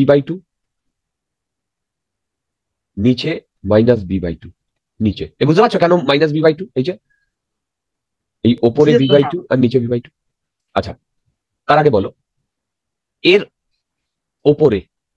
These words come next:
Speaker 1: এর ওপরে কনস্ট্যান্ট, এই যে mu naught জে বি by টু।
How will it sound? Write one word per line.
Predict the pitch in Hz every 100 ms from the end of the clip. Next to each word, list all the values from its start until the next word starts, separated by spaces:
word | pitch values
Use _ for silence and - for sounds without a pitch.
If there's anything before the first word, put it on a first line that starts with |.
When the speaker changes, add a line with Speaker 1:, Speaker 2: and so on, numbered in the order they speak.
| _
Speaker 1:
এর | 120 123
ওপরে | 98 98 85 _ _ _ _ _ _ _ _ _ _ _ _ _ _ _ _ _ _ _ _ _ _ _ _ _ _ _ 117
কনস্ট্যান্ট, | 117 - 101 - _ _ _ _ _ _ _ _ -
এই | 98
যে | 95
mu | 101
naught | 110 120 117
জে | 92 107 110
বি | 107
by | 110 113
টু। | 131